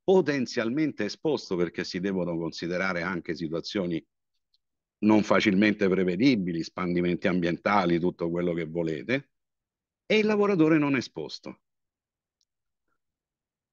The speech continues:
Sulla base di questo, il medico competente,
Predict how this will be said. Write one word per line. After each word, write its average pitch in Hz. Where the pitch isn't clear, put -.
Sulla 220
base 190
di 131
questo, 107
il 165
medico 180
competente, 95